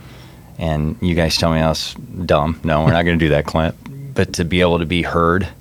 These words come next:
and express your thoughts and, and your ideas, and Stein's really good at that. And so that's been a big part of it. Um, the relationships I've built over the years ha-, has been huge. And again, just the pride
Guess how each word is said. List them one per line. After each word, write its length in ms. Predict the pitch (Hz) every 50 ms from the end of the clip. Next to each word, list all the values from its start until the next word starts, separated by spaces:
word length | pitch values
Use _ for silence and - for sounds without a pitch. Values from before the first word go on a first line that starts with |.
| -
and 160 | - 85 80 80
express 480 | 82 - - - - 87 82 - - -
your 80 | 80 71
thoughts 520 | - - 90 87 85 82 - - - -
and, 300 | 78 73 73 78 - 50
and 160 | 82 85 82
your 140 | 80 78 80
ideas, 640 | 82 82 82 76 80 85 87 85 87 87 85 82 85
and 280 | 80 76 73 80 87
Stein's 320 | - - - 95 101 87 -
really 300 | 80 85 87 85 80 78
good 200 | 71 80 78 71
at 140 | 73 71 -
that. 260 | 73 71 71 78 85
And 200 | 82 82 82 78 -
so 340 | - - 82 82 85 - - - - - - - - - -
that's 180 | - 117 107 -
been 120 | 110 101 95
a 40 |
big 180 | 85 90 92 -
part 240 | - - 87 85 82
of 160 | 82 85 78
it. 140 | 85 76 - - - - -
Um, 320 | - 78 78 78 78 78
the 100 | 82 82
relationships 680 | 85 82 78 82 87 82 - 98 - - 95 85 - 90
I've 120 | 85 78 71
built 200 | 87 82 82 85
over 200 | 87 85 85 80
the 100 | 82 82
years 540 | 82 82 82 82 82 80 - - - - - - - - - - - - - -
ha-, 220 | - 87 85 85 -
has 160 | - 90 87
been 180 | - 98 92 87
huge. 460 | 76 82 87 85 82 82 80 78 - - -
And 460 | 92 87 82 80 80 80 78 76 - -
again, 580 | 95 90 78 80 85 85 85 85 85 87 82 76 - - - - - - - - - - - - - - - - - -
just 320 | 127 95 95 90 - - - - - 127
the 100 | 101 92
pride 420 | - - 95 82 78 78 80 80